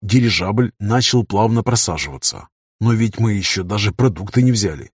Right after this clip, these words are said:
и зажигательные снаряды не погрузили. Это, конечно, меня расстроило, но переделывать все заново ни сил, ни желания уже не было. В итоге на борт мы смогли погрузить всего шесть сотен бойцов. Провизию вообще взяли впритык,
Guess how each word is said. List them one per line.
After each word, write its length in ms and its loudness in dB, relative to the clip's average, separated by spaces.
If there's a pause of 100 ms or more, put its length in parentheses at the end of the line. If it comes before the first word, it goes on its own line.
и 60 -2
зажигательные 680 4
снаряды 480 2
не 100 -2
погрузили. 600 -4 (380)
Это, 200 -2
конечно, 360 0
меня 200 2
расстроило, 600 0 (180)
но 140 4
переделывать 600 0
все 260 2
заново 440 0
ни 180 2
сил, 400 2
ни 120 4
желания 520 2
уже 240 0
не 160 -2
было. 280 -14 (320)
В 100 0
итоге 440 -2
на 140 2
борт 300 -2
мы 80 2
смогли 340 2
погрузить 600 0
всего 460 2
шесть 460 0
сотен 380 0
бойцов. 500 -2 (300)
Провизию 560 0
вообще 400 2
взяли 300 2
впритык, 540 -6